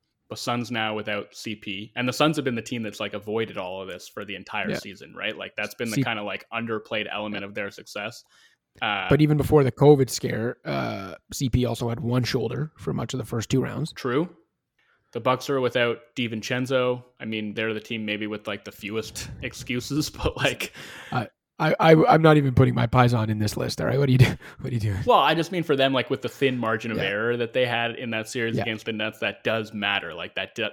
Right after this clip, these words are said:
Speaker 1: that does hurt.
Speaker 2: Yeah.
Speaker 1: But
Speaker 2: Yeah.
Speaker 1: yeah, obviously, it's not on the level of the absences that some of these other teams are dealing with. Um, and then the Nets, obviously, like, hobbled Harden, no Kyrie. And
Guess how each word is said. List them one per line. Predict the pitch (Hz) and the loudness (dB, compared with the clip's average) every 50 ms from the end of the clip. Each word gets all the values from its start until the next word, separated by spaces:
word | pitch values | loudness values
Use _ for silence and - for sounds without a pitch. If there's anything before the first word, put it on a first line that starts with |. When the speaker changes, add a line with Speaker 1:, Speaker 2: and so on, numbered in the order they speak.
| - | -4
Speaker 1:
that | - 110 - | -6 -4 -2
does | 131 117 107 | -4 -4 -4
hurt. | - - - 120 107 98 - - _ _ - | -6 -8 -6 -4 -4 -6 -8 -14 _ _ -8
Speaker 2:
Yeah. | 127 - - - | -8 -6 -4 -2
Speaker 1:
But | 107 98 92 87 - - _ _ _ _ _ _ | -2 -2 -2 -4 -8 -14 _ _ _ _ _ _
Speaker 2:
Yeah. | - - - | -10 -4 -2
Speaker 1:
yeah, | 110 95 | -2 -2
obviously, | - - 110 110 110 - 113 | 0 -2 -4 -4 -4 -6 -6
it's | 104 - | -6 -6
not | 113 107 104 101 | -6 -6 -4 -4
on | 98 | -6
the | 101 98 | -8 -8
level | 101 101 101 101 101 98 98 | -6 -6 -6 -6 -6 -6 -8
of | 95 | -8
the | - 101 | -6 -6
absences | 92 92 98 - - 107 101 101 95 98 | -6 -6 -6 -8 -12 -14 -16 -16 -16 -16
that | 101 | -14
some | - - 101 98 | -14 -12 -12 -12
of | 95 | -12
these | 95 92 92 | -12 -10 -10
other | 95 95 95 90 | -8 -8 -8 -10
teams | - - 98 98 92 | -10 -12 -14 -12 -14
are | 87 | -12
dealing | 87 90 90 87 87 90 | -12 -10 -10 -10 -10 -12
with. | 87 85 - - - - - - - | -14 -14 -14 -16 -18 -20 -18 -12 -10
Um, | 98 95 90 87 90 87 - _ - | -8 -6 -6 -8 -10 -12 -14 _ -14
and | 107 101 | -14 -12
then | 98 | -12
the | 98 98 | -10 -6
Nets, | 104 117 120 - - | -4 -4 -4 -4 -4
obviously, | 110 107 110 110 107 - 113 107 | -4 -4 -4 -6 -6 -8 -8 -8
like, | 107 104 95 92 - _ _ _ _ | -6 -6 -8 -8 -10 _ _ _ _
hobbled | _ - - 113 107 107 104 104 104 113 | _ -10 -8 -6 -6 -6 -6 -6 -6 -2
Harden, | 117 131 131 135 135 131 135 131 127 123 123 120 113 - - | 2 4 4 4 4 2 0 -2 -2 -2 -4 -6 -8 -10 -8
no | 120 110 107 107 107 104 | -6 -4 -2 -2 -4 -4
Kyrie. | - - 110 101 104 107 123 131 131 123 120 120 120 _ _ _ _ _ _ _ - - - _ _ _ _ _ _ _ _ _ _ _ _ | -6 -6 -6 -4 -4 -2 -2 -2 -2 -2 -4 -6 -8 _ _ _ _ _ _ _ -14 -14 -14 _ _ _ _ _ _ _ _ _ _ _ _
And | 113 107 107 107 107 107 104 104 104 101 | 0 2 2 2 2 0 -2 -4 -6 -10